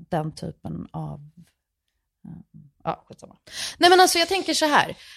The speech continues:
Speaker 2: Alla relationer slutar inte med,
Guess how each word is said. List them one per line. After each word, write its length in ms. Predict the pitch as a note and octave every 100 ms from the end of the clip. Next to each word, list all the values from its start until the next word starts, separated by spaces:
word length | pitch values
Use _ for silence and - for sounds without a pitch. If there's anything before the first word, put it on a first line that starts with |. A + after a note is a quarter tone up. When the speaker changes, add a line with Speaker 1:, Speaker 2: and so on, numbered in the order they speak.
| - -
Speaker 2:
Alla 300 | D#4+ D#4 F4
relationer 600 | F4 E4 - A3 F#3+ F#3
slutar 500 | - B3+ G#3 - C#4
inte 600 | C4 G#3 - D3+ D3+ -
med, 500 | G3+ F#3 F3 E3+ D#3+